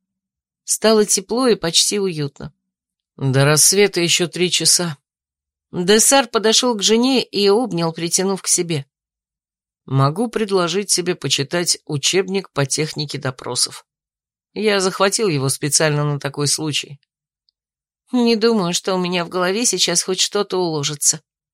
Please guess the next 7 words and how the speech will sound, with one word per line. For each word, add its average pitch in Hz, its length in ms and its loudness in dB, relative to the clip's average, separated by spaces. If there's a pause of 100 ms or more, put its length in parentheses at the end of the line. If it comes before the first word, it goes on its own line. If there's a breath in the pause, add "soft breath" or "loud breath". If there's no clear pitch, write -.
(720)
«Тогда 139 680 0 (160)
как 143 320 -4
насчет 135 440 -2
того, 147 280 -2
чтобы 135 440 -2
подомогаться 139 920 0
меня?» 123 460 -4